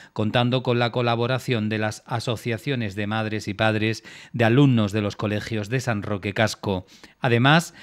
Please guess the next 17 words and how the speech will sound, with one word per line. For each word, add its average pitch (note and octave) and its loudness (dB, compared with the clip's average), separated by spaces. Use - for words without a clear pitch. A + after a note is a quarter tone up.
desde A#2+ 2
el B2 6
Consejo C3+ 2
Local C3 0
y A#2+ -2
Sacramental A#2 0
de C#3+ -2
Hermandades A2 -2
y A2+ -4
Cofradías C#3 2
se F3+ 4
promueve C#3 4
la B2 4
iniciativa A#2+ 2
Engalana A#2 4
tu A2 -4
balcón, A#2 0